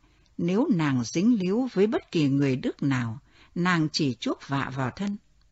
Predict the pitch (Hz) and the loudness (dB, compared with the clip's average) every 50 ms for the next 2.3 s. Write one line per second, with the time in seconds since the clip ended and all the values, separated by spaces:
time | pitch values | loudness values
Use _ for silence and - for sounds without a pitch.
0 | _ _ _ _ _ _ _ _ _ _ _ _ _ _ _ _ _ _ _ _ | _ _ _ _ _ _ _ _ _ _ _ _ _ _ _ _ _ _ _ _
1 | - 214 208 - 233 226 214 202 180 - 151 139 131 123 - - 139 131 117 - | -4 -4 -2 -2 -2 0 0 -2 -2 -2 -2 -2 -2 -2 -4 -4 -4 -4 -4 -4
2 | _ - - 226 220 220 | _ -4 -2 -2 -2 -4